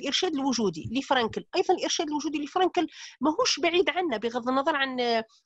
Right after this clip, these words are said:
المنطلقات الفلسفية لهذه النظرية. لماذا؟ لأنها تقول لك إذا أردنا أن نرشد المسترشد ونساعده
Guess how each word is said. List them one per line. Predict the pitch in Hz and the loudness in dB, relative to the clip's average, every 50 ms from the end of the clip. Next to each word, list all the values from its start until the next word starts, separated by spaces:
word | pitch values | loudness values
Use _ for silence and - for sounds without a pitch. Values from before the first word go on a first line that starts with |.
| - | -2
المنطلقات | 220 220 226 226 - 254 240 233 - - 294 294 _ - | 0 2 2 4 4 2 0 0 0 -2 -4 -4 _ -2
الفلسفية | 233 220 220 208 - - 220 - 240 233 - 285 254 | 0 0 0 -2 -2 -2 -2 -2 -4 -2 0 0 0
لهذه | 220 220 220 220 - - 226 | 2 2 0 -2 -2 -2 -4
النظرية. | 226 226 220 220 262 294 330 349 | -2 -2 0 -2 -2 -2 -2 -6
لماذا؟ | 320 302 311 285 247 226 - - _ - - _ - | -6 -4 -2 -2 -2 -2 -4 -8 _ -20 -20 _ -6
لأنها | 302 349 330 | -2 0 0
تقول | 330 - - - 359 330 | 0 0 0 0 0 -2
لك | - | -2
إذا | - 269 277 - | -4 -2 0 2
أردنا | 226 285 339 302 294 285 - | 2 2 2 2 0 -2 0
أن | 269 269 | 0 0
نرشد | 311 330 320 - - 285 254 294 285 - | 0 0 -2 -2 -4 -2 2 2 2 2
المسترشد | 262 262 262 262 - - - 262 254 - 262 220 262 | 0 -4 -6 -6 -6 -2 -2 -2 -2 -2 -4 -2 0
ونساعده | 285 294 277 269 - - 269 269 262 277 247 247 262 254 247 247 240 | 0 0 0 0 -2 0 0 2 2 0 2 2 2 4 4 2 0